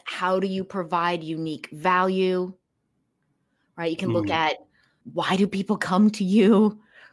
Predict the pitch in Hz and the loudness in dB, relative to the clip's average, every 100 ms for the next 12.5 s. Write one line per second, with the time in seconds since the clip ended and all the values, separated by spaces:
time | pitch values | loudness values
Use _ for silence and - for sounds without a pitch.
0 | _ 160 170 165 185 214 240 202 185 - | _ -8 -4 -4 -2 0 0 0 -2 -4
1 | - 190 180 - - - 180 220 240 - | -6 -4 -4 -6 -10 -6 -2 -2 -4 -6
2 | 196 220 320 494 415 220 233 254 247 180 | -4 -4 0 0 0 0 2 2 0 -2
3 | - 190 208 208 226 214 208 175 202 226 | -2 -2 -2 0 0 0 0 0 0 -2
4 | 277 294 330 - _ _ - 214 196 208 | -2 -2 -4 -8 _ _ -4 -2 0 0
5 | 175 165 165 127 131 76 76 _ _ _ | 0 0 -2 -2 -4 -8 -10 _ _ _
6 | _ _ _ _ _ _ 135 151 151 135 | _ _ _ _ _ _ 2 4 6 4
7 | 120 107 165 165 165 165 - 240 269 269 | 4 2 0 -2 -4 -6 0 2 4 2
8 | 262 254 247 208 208 196 190 - 170 151 | 2 2 0 0 0 2 0 -2 -6 -8
9 | 143 185 151 180 214 233 220 220 220 202 | -6 -6 -2 2 2 4 4 4 2 2
10 | 190 190 - 208 202 208 156 147 151 - | 0 0 2 2 2 2 2 0 -4 -8
11 | - - _ _ _ 196 190 190 175 175 | -12 -18 _ _ _ -8 -4 -6 -4 -4
12 | 180 196 196 - - | -2 -4 -6 -14 -20